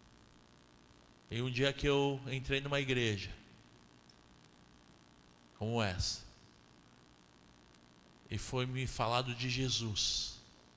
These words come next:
e eu abri meu coração, e ele mudou a minha história. E naquela noite, quando eu cheguei em casa, eu fiz uma oração: "Senhor, se o Senhor é esse Deus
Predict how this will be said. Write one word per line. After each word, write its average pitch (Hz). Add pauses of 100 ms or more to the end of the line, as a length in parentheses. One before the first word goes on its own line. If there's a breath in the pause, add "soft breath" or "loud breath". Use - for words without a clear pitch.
(500 loud breath)
e 117
eu 127
abri 131
meu 131
coração, 127 (1300 loud breath)
e 120
ele 120
mudou 123
a 117
minha 120
história. - (1120 loud breath)
E 107
naquela 123
noite, 127
quando 127
eu 123
cheguei 123
em 123
casa, 113
eu 113
fiz 113
uma 117
oração: 110 (1040)
"Senhor, 131 (1080)
se -
o 127
Senhor 135
é 131
esse 131
Deus -